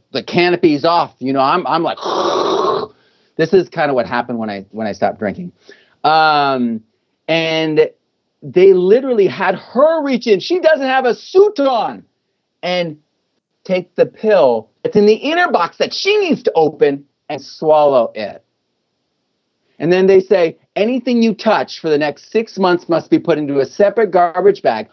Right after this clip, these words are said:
or we will be able to track you from the radiation that they will flag at the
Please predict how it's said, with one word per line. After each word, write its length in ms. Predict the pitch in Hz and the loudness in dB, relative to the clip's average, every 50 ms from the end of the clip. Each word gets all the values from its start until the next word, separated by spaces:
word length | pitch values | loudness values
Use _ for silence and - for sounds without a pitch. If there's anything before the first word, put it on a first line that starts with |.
| _ _ _ | _ _ _
or 180 | 156 160 165 | 2 2 2
we 120 | 156 185 202 | 4 4 4
will 100 | 202 185 | 4 4
be 100 | 170 196 | 6 4
able 180 | 196 165 180 | 2 2 0
to 120 | - 175 170 | -4 -6 -8
track 420 | - - 220 185 180 208 202 - | -6 -4 -2 -2 -2 -4 -6 -8
you 100 | 208 196 | -10 -8
from 220 | 202 - 196 190 | -6 -4 -2 -2
the 80 | 185 180 | -2 -2
radiation 840 | 165 160 170 170 165 170 165 160 175 190 214 214 - - 170 143 135 | 0 2 2 2 2 0 0 2 4 4 4 2 0 -4 -6 -2 -2
that 160 | 139 135 127 | -2 -2 0
they 100 | 151 151 | 0 2
will 240 | 147 143 139 131 - _ _ | 4 2 2 0 -2 _ _
flag 560 | 180 190 208 226 226 190 151 123 120 117 113 _ _ _ _ - _ - | 0 2 2 2 2 0 0 -2 -2 -4 -8 _ _ _ _ -20 _ -6
at 300 | 160 170 208 - - _ | -4 -4 -4 -6 -8 _
the 320 | 185 185 175 170 160 - | 2 2 4 4 2 0